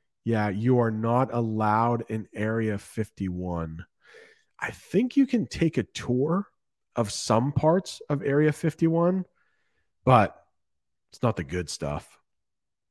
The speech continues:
Alex, she did great. Thank you so much. I thought she did well, too. Pablo. I know Pablo. He's from Argentina. All right, so I think that is it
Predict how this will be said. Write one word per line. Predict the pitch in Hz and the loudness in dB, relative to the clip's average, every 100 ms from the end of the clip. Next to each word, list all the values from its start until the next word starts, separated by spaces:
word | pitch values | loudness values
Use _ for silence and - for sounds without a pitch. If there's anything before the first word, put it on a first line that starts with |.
| _ | _
Alex, | - 123 120 110 | 2 4 4 0
she | - 127 | -2 -2
did | 120 113 | 0 0
great. | 117 101 | 0 -2
Thank | - 190 208 | 2 2 4
you | 202 | 0
so | - | 2
much. | 185 123 - | 2 0 2
I | 135 | 0
thought | - 143 | 2 0
she | - 107 | 0 -2
did | 104 90 | -2 -2
well, | 95 85 | -2 -4
too. | - - - _ _ _ _ _ - _ _ _ _ _ _ _ _ _ _ _ _ _ _ _ - | -8 -14 -14 _ _ _ _ _ -20 _ _ _ _ _ _ _ _ _ _ _ _ _ _ _ -14
Pablo. | - 58 57 55 - _ _ _ | -10 -10 -12 -18 -20 _ _ _
I | 127 | -2
know | 123 | 0
Pablo. | - 71 73 73 82 - | -2 -6 -6 -8 -10 -10
He's | - | -10
from | - 98 | -6 -6
Argentina. | 92 - 78 98 87 82 _ _ _ - - - - - - | -6 -8 -12 -12 -12 -12 _ _ _ -20 -20 -20 -20 -14 4
All | |
right, | 131 175 127 | 6 8 6
so | 139 | 2
I | 139 | 0
think | - 160 208 - | 2 0 2 2
that | 156 180 | 0 4
is | 180 127 | 2 2
it | 156 208 - | 0 0 -4